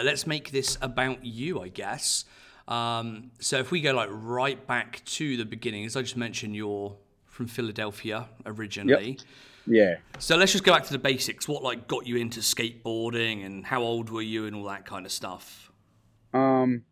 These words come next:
Speaker 2: I was pretty, man, I, I, my, my earliest recollection of, like, being interested in skating was probably, man, five or six years old. I was, I was a kid, you know, and I,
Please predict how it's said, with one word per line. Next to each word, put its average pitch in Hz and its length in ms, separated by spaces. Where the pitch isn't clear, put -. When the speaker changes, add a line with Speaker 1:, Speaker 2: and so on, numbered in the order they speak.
Speaker 2:
I 175 140
was 262 260
pretty, 170 480
man, 131 260
I, 143 140
I, 156 200
my, 147 300
my 170 240
earliest 165 400
recollection 131 600
of, 120 120
like, 107 260
being 113 220
interested 123 420
in 113 100
skating 117 360
was 107 100
probably, 120 560
man, 101 300
five 151 360
or 98 60
six - 300
years 90 260
old. 92 300
I 113 80
was, 113 340
I - 100
was 135 160
a 98 40
kid, 92 340
you 87 80
know, 90 180
and 90 80
I, 90 100